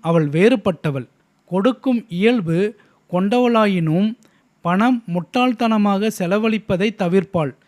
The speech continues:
உணவு, உடை போன்றவற்றை வீணாக்காமல் பாதுகாக்கிறாள்.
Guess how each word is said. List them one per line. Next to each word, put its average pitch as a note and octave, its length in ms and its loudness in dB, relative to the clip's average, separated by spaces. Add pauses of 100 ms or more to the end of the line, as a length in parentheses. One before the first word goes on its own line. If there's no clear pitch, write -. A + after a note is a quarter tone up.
(300)
உணவு, E3+ 460 2 (400)
உடை E3+ 320 2 (480)
போன்றவற்றை G#3 640 0
வீணாக்காமல் F#3+ 840 0
பாதுகாக்கிறாள். G3 840 0